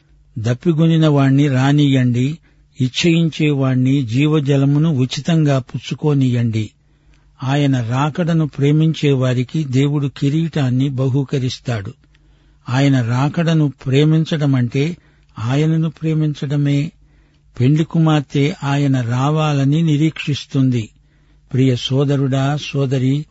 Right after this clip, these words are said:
వింటున్నారా? ఎనిమిదో అధ్యాయంలో వధూవరుల ప్రణయం, ప్రేమకున్న బలం, వరుని వారసత్వమైన ప్రేమ, సంఘము కోసమై వేగిరపడే ప్రేమ, ఈ అంశాలతో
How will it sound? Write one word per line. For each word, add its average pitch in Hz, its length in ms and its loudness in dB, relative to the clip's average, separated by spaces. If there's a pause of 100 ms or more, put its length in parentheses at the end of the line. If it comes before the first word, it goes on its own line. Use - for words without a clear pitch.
వింటున్నారా? 131 760 2 (680)
ఎనిమిదో 165 400 2
అధ్యాయంలో 135 920 0 (360)
వధూవరుల 151 760 0
ప్రణయం, 139 720 0 (580)
ప్రేమకున్న 156 640 2
బలం, 135 540 2 (480)
వరుని 156 380 2
వారసత్వమైన 151 1080 0
ప్రేమ, 135 640 0 (460)
సంఘము 156 540 2
కోసమై 151 600 0
వేగిరపడే 143 800 0
ప్రేమ, 139 580 0 (500)
ఈ 147 160 2
అంశాలతో 143 840 -2